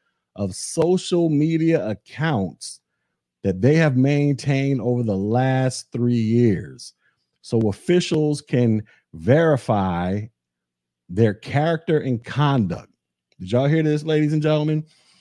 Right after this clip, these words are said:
So if you want to buy a handgun in the state of New York,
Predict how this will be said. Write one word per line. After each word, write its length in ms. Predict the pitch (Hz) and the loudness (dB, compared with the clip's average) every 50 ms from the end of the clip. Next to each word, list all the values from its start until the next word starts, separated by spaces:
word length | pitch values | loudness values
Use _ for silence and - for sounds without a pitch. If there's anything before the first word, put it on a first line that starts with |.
| _ _ _ _ _ _ | _ _ _ _ _ _
So 260 | _ - - 95 95 | _ -10 -6 -4 -4
if 140 | 98 87 95 | -4 -2 -2
you 140 | 139 185 202 | 0 0 2
want 320 | 202 190 190 185 143 - | 2 2 0 0 -2 0
to 100 | - 170 | 0 0
buy 320 | 151 147 151 151 156 151 143 | 0 2 0 0 2 0 0
a 240 | 123 120 113 107 | -2 -2 0 0
handgun 920 | 110 107 113 131 151 160 160 165 165 160 160 151 147 151 151 151 147 143 110 | 0 0 2 2 4 4 4 2 2 0 -2 -2 0 0 2 2 0 0 0
in 160 | 120 123 120 | 0 0 2
the 160 | 113 104 98 | 2 2 0
state 520 | - - - - - 147 143 151 151 143 - | -2 -4 -8 -4 0 0 2 2 2 0 -2
of 220 | 87 107 101 92 | -4 -4 -2 0
New 340 | 92 98 107 123 139 151 147 | 0 2 2 4 2 2 2
York, 460 | 127 117 127 143 135 110 92 85 78 | 2 2 4 4 4 4 2 0 -6